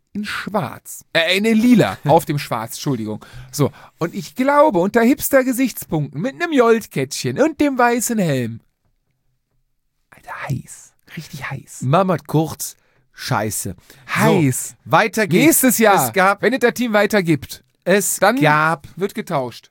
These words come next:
Speaker 1: weil die Helme haben wir dann.
Speaker 2: Helme haben wir, Brillen haben wir, ähm,
Speaker 1: Klamotten,
Speaker 2: Trikots
Speaker 1: Socken.
Speaker 2: haben wir, Trinken haben wir. Es gab eine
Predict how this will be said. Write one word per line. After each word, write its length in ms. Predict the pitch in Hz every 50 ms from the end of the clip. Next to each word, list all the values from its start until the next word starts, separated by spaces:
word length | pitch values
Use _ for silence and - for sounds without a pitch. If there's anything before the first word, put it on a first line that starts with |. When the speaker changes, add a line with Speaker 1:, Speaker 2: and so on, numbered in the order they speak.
| _ -
Speaker 1:
weil 140 | - 135
die 100 | 139 143
Helme 180 | 143 160 180 196
haben 100 | 170 165
wir 80 | 143 117
dann. 160 | 107 107 104
Speaker 2:
Helme 480 | 107 135 190 190 185 202 202 202 202 185
haben 140 | 175 196 196
wir, 260 | 196 202 202 196 - -
Brillen 500 | 143 127 113 139 156 190 185 196 190 170
haben 220 | 165 170 175 180 160
wir, 140 | 170 170 160
ähm, 40 | 151 _ _ _ _ _ _ _ _ -
Speaker 1:
Klamotten, 400 | - - 147 143 151 160 - 151
Speaker 2:
Trikots 380 | 165 185 165 147 190 165 - -
Speaker 1:
Socken. 80 | 175
Speaker 2:
haben 120 | 175 175 170
wir, 240 | 175 170 165 - _ _ _ -
Trinken 500 | - - 160 170 180 160 165 170 160 151
haben 180 | 151 156 160 151
wir. 160 | 151 139 147 - _ _ _ _ _ _ -
Es 300 | - 185 185 - - -
gab 380 | - 165 165 170 175 180 180 - - _ _ _ _ _ _ _ _
eine 480 | - 139 165 175 175 180 180 175 -